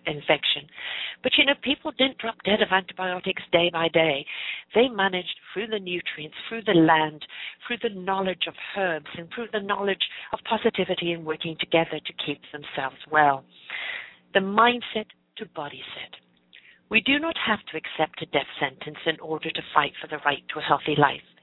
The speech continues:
We do not, we do have to take ownership of our choices and make sure that those choices are serving our mind, body, and souls. Do not say, "Oh, yes, I will one day," or "I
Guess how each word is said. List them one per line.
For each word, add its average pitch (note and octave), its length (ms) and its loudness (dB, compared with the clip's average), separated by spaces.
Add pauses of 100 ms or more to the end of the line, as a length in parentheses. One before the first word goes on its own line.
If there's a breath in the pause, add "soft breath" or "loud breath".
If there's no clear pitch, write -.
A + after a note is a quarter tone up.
(420 loud breath)
We D#3+ 100 2
do E3+ 220 0
not, E3+ 180 4 (280)
we D#3 220 -4
do C#4 180 2
have D3 240 -2
to - 100 -6
take C#3+ 220 0 (120)
ownership G#3+ 480 2
of D3 140 -10
our C3+ 120 -6 (140)
choices E3+ 420 0 (280 loud breath)
and D#3+ 120 -4
make G3+ 220 4 (160)
sure D3+ 220 -10
that - 100 -12 (100)
those G#3 200 -6 (120)
choices C#3 480 -6
are A#3+ 140 4 (160)
serving D3+ 420 4
our E3 200 0
mind, C#3+ 400 -4 (100)
body, C#3 240 -4
and D3 120 -14 (140)
souls. E3+ 340 0 (1000 loud breath)
Do F#3 140 6
not B3 200 6 (100)
say, C4 220 6
"Oh, C#4 140 -4
yes, G#3 300 2
I G3 140 2
will F3 160 -8
one D3+ 260 -8
day," B2+ 360 -4
or G#3 160 -10
"I B3 60 -8